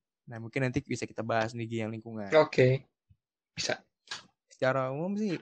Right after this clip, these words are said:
Speaker 1: World Bank menilai kegiatan usaha yang selama ini terhambat oleh perizinan dan syarat-syarat terkait lingkungan, sesungguhnya nggak dihambat sama regulasi. Kan yang dimasalahkan sama pemerintah sekarang, regulasinya yang kebanyakan,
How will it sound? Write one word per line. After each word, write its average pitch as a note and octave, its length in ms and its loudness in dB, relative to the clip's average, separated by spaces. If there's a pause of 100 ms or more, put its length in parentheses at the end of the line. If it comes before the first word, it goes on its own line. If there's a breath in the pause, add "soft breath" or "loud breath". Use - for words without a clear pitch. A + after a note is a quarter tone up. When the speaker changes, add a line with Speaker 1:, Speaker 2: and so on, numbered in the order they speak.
(160)
Speaker 1:
World C#3 240 -2
Bank E3+ 200 2
menilai D3 280 2
kegiatan B2 440 -2
usaha A#2 280 0
yang A#2 120 -2
selama A#2 320 0
ini A#2 120 -6
terhambat B2 640 0
oleh A#2+ 160 0
perizinan A#2+ 520 -2
dan A#2 120 -4
syarat-syarat A#2 480 -2
terkait A#2 320 -6
lingkungan, B2 560 -2 (640)
sesungguhnya C#3 560 2
nggak D3 240 4
dihambat A#2+ 560 2
sama A#2+ 320 -2
regulasi. B2+ 640 0 (540)
Kan E3 160 2
yang C#3+ 80 2
dimasalahkan B2 480 0
sama A#2 240 -4
pemerintah A2+ 320 -2
sekarang, D#3+ 400 2 (400)
regulasinya B2 560 2
yang D#3 80 -4
kebanyakan, A#2 480 0